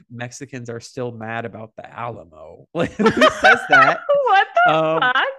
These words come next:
Speaker 1: only a white writer would write that, which he did. And then second of all, it's like,
Speaker 2: Oh my
Speaker 1: okay, well, stuff
Speaker 2: God.
Speaker 1: like the Alamo and if stuff like slavery still happened,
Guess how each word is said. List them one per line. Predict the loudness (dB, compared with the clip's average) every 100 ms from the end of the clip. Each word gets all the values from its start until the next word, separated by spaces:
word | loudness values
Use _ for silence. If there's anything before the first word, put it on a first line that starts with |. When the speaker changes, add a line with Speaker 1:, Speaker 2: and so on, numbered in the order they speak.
| _ _
Speaker 1:
only | -4 -4 -4 -6
a | -6
white | -4 -4 -4 -8
writer | -10 -8 -8 -12
would | -18 -18
write | -20 -14
that, | -10 -8
which | -10 -10
he | -14
did. | -12 -14 -12 -14 _ _ _ _ _
And | -4
then | -4
second | -4 -6 -4
of | -6
all, | -6
it's | -6 -8
like, | -8
Speaker 2:
Oh |
my | -8
Speaker 1:
okay, | -6 -6
well, | -6
stuff | -8 -8 -8
Speaker 2:
God. |
Speaker 1:
like | -10
the | -12 -10
Alamo | -8 -8 -10 -12 -12
and | -14
if | -14
stuff | -14
like | -12 -14
slavery | -12 -12 -10 -12
still | -12 -16 -16
happened, | -16 -18 -16 -16 -16